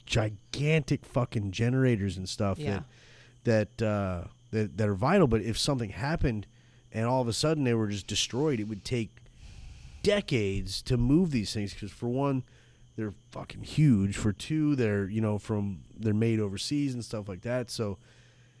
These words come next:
Speaker 1: for s-, for a place like the Bahamas, you know, to get this sort of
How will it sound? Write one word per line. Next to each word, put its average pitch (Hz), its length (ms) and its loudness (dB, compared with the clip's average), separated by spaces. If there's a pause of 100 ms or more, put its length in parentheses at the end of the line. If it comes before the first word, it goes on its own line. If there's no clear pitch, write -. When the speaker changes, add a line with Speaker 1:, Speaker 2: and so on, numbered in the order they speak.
(520)
Speaker 1:
for 123 120 0
s-, - 240 -2 (100)
for 117 180 2
a - 60 2
place 131 500 4
like 113 160 0
the 113 80 -4
Bahamas, 98 880 -4 (300)
you 95 160 -4
know, 92 340 -4
to 117 200 0 (160)
get 131 240 0 (120)
this 110 180 -2
sort 117 320 -2
of 98 160 -6